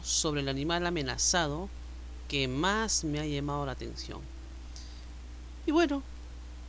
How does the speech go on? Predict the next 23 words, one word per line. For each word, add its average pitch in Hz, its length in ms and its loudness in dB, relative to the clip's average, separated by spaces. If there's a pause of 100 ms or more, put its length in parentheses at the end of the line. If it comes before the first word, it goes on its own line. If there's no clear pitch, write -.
(120)
vamos 170 360 -4
a 160 80 -4
seguir 160 500 0 (1400)
en 139 120 -2
esta 147 160 -4
semana 156 440 -4 (920)
sobre 151 300 -4
los 147 140 -2
animales 151 420 -2
amenazados. 151 720 -2 (880)
Para 180 180 2
eso 196 220 0
vamos 175 240 0
a 135 40 0
ver 139 100 0
el 143 40 -4
propósito. - 540 -8 (1400)
Pues 143 140 -6
el 143 80 -6
propósito 160 460 -2
de 147 60 2
nuestra 131 200 -4
clase 160 540 0